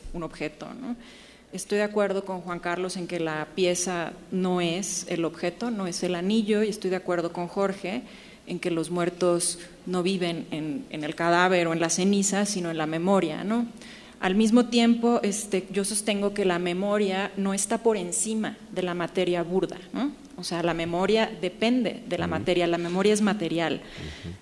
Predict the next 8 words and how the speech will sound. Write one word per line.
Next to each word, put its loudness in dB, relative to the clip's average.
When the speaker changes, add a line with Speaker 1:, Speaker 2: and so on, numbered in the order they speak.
Speaker 1:
¿no? 4
Y 0
bueno, 4
en 4
términos 6
prácticos, 0
para 4
nosotros, 0